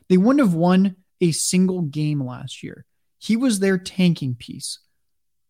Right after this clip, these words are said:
Part of why he had such insane volume was that Raquel Armstead, in a covid year, nearly died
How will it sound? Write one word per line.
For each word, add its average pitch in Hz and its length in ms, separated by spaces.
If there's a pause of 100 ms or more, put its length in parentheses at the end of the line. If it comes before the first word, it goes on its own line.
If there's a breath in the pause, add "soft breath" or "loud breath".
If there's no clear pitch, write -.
(260)
Part 254 220
of 226 100
why 202 180
he 180 120
had 165 120
such - 240
insane 135 360
volume 180 560 (280 soft breath)
was 170 220
that 170 320 (160)
Raquel 196 500
Armstead, 170 640 (140)
in 196 120
a 202 100
covid 185 500
year, 147 240
nearly 202 520
died 143 560